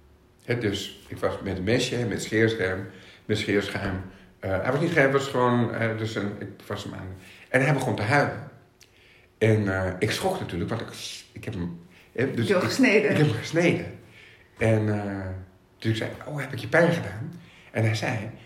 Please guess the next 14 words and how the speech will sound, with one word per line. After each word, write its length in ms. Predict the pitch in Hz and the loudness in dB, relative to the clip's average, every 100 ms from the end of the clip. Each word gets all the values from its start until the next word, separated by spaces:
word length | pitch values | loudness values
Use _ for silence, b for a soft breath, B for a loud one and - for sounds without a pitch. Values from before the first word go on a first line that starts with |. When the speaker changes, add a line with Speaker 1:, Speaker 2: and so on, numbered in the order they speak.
| B | B
Speaker 1:
"Nee, 180 | 107 120 | 2 2
dit 100 | 120 | 2
is 80 | - | -2
de 80 | - | -2
eerste 260 | 160 156 | 0 0
keer 160 | 117 98 | -2 -4
in 100 | 107 | -2
drie 200 | 107 135 | 0 2
jaar 200 | 110 101 | 2 0
dat 120 | 104 | -2
iemand 220 | 127 104 | -2 -2
mij 140 | 98 87 | -2 -4
aanraakt." 500 | 160 - - - - _ _ _ _ _ _ _ _ _ - | -4 -6 -10 -16 -20 _ _ _ _ _ _ _ _ _ -20
Speaker 2:
Wauw. 440 | 170 165 - 170 | -14 -12 -12 -12